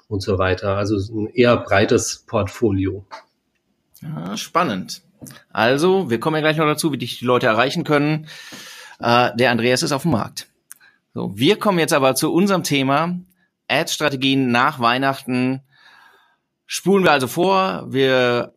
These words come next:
Speaker 2: haben die, äh, fetten Feiertage hinter uns gebracht, sechsundzwanzigster, siebenundzwanzigster oder sogar ein bisschen später. Und jetzt,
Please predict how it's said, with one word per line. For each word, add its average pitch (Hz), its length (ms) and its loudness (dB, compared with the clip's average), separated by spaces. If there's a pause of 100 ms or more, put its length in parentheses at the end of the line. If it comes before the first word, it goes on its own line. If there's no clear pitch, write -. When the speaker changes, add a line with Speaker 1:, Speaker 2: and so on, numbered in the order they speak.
(460)
Speaker 2:
haben 143 280 0
die, 127 320 2
äh, 113 420 0
fetten 131 420 -4
Feiertage 127 680 0
hinter 156 200 0
uns 147 140 -2
gebracht, 135 320 0
sechsundzwanzigster, 127 560 -2
siebenundzwanzigster 127 720 0
oder 120 180 0
sogar 117 160 0
ein 110 40 0
bisschen 110 180 -4
später. 139 600 -2 (120)
Und 123 160 0
jetzt, 131 420 0